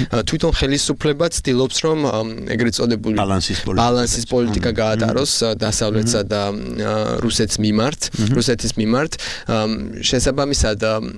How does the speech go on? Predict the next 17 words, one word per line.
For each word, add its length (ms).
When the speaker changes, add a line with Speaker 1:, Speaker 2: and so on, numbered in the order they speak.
Speaker 1:
პრინციპში 480
რუსეთის 480
რბილი 320
ძალის 340
არსებობა 560
არც 360
თვითონ, 520
ამ, 420
ა, 140
ხელისუფლების 720
ინტერესებშია, 760
იმიტომ 320
რომ 140
მას 300
სურს, 380
რომ, 240
ა, 200